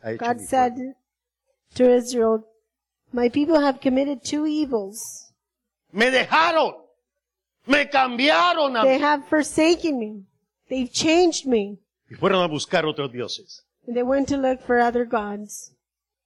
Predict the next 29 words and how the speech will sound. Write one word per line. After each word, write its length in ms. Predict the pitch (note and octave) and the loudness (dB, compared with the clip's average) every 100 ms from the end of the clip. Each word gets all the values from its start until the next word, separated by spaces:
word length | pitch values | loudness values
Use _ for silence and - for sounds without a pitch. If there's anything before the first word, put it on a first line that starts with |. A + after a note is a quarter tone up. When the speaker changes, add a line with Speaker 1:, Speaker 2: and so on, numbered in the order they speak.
| _ _ - | _ _ -6
Speaker 1:
El 180 | E3 D#3 | -4 0
mal 260 | A3+ C4 | -2 -2
más 260 | A#3+ A3 E3+ | -4 -6 -4
grande 400 | G3+ G#3 G3+ F3+ | -2 -2 -2 -2
que 80 | E3 | 0
el 100 | E3 | 0
hombre 280 | F#3 F3 D3+ | 0 -2 -4
puede 260 | - E3+ | -4 -4
hacer 260 | D3 - E3+ | -4 -4 -6
es 260 | E3+ - _ _ _ _ _ _ | -6 -8 _ _ _ _ _ _
dejar 540 | D3 C#3+ - C#3 B2+ - D4 _ _ _ _ _ _ _ _ _ | -4 -4 -2 -2 -4 -12 -20 _ _ _ _ _ _ _ _ _
a 100 | A#2 | -14
Dios. 360 | G2+ F2+ - - | -14 -16 -18 -4
Speaker 2:
The 80 | A#3+ | 0
worst 360 | A#3+ C#4 C4+ C4+ | 2 0 -2 -4
thing 200 | C4 C4 | -4 -2
that 140 | B3 | -2
man 260 | A#3 A#3+ B3+ | -2 -2 -4
Speaker 1:
Apartarse. 180 | C4 | -2
Speaker 2:
can 100 | B3+ A#3 | -4 -4
do 260 | C4 C#4 | -4 0
is 300 | B3 A#3 - _ - | 0 -2 -10 _ -8
to 80 | |
leave 340 | B3 B3 B3+ A3 | -6 -6 -8 -4
God, 380 | A#3 B3+ B3 A3 | -4 -4 -6 -10
to 100 | - | -10
depart 500 | A3+ A3+ B3+ B3 C#4 | -6 -6 -4 -4 -4
from 200 | - A3+ | -6 -6
God. 320 | G3+ G3+ G3+ | -6 -10 -10